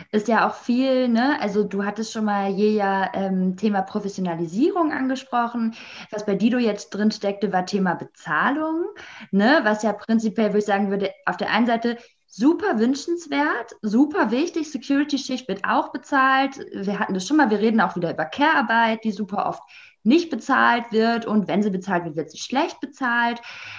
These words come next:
Ähm, deshalb finde ich das super wichtig und notwendig. Äh, über, ich hatte über die Dimension tatsächlich noch nicht nachgedacht, Dido, dass aber dann ja wieder du, ne, in einem Lohnarbeitsverhältnis stehst, wo du wieder,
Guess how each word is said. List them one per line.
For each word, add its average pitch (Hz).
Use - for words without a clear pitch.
Ähm, 208
deshalb 208
finde 220
ich 220
das 196
super 185
wichtig 220
und 185
notwendig. 247
Äh, 202
über, 214
ich -
hatte 302
über 220
die 202
Dimension 220
tatsächlich 247
noch 202
nicht 285
nachgedacht, 208
Dido, 220
dass 202
aber 208
dann 226
ja 214
wieder 220
du, 247
ne, 254
in 233
einem 220
Lohnarbeitsverhältnis 214
stehst, 233
wo 220
du 196
wieder, 294